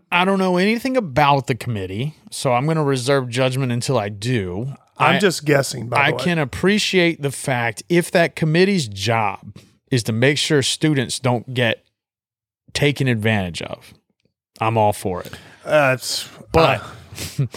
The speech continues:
Speaker 1: <laughs> that's the role of a lot of shit that doesn't happen.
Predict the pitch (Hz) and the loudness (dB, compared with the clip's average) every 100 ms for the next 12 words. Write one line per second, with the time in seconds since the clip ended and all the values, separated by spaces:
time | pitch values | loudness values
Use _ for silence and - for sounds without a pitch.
0 | - - - 131 160 175 - 160 156 160 | -18 -18 -10 0 2 2 -2 0 4 6
1 | 165 160 147 147 151 147 113 - - 101 | 6 4 4 4 4 4 2 0 -2 -2
2 | - 113 110 113 107 101 - 104 95 73 | -2 -6 -2 -4 -4 -8 -6 -6 -6 -12
3 | - | -14